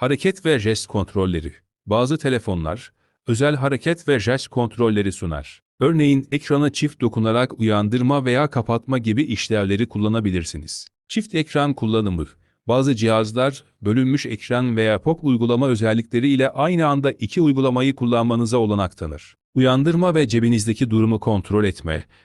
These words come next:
telefonunuzu kaldırarak veya çevirerek ekranı uyandırabilirsiniz. Ayrıca, telefonunuzu cebinize koyduğunuzda titreşim veya belirli bir renk ile bildirim alabilirsiniz.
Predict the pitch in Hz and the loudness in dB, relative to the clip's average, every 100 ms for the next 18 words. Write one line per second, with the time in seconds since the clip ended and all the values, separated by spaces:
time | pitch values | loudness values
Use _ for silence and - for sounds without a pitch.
0 | _ 120 120 139 147 147 165 139 123 123 | _ -2 0 2 2 2 0 0 0 2
1 | 135 139 - 127 127 120 - 117 117 117 | 2 0 0 0 0 0 0 0 2 0
2 | 117 117 - 117 117 107 98 95 95 98 | 0 -4 -2 0 0 2 0 0 0 0
3 | 90 80 - 76 - - _ _ - 101 | 0 -4 -6 -10 -10 -16 _ _ -2 0
4 | 104 95 104 107 _ _ _ 127 147 156 | 0 2 0 0 _ _ _ 0 0 2
5 | 156 156 147 151 131 127 131 151 143 120 | 2 2 2 0 2 2 2 0 0 0
6 | 117 123 120 110 139 131 - 113 - 160 | 2 2 2 0 -2 -2 -6 -4 -2 -2
7 | 139 120 117 110 110 110 127 143 131 110 | 0 2 2 2 2 2 2 2 0 0
8 | 113 - 113 120 104 98 98 110 104 92 | -2 -2 0 0 2 0 2 2 0 0
9 | 82 80 - 78 - - | -2 -4 -6 -10 -12 -14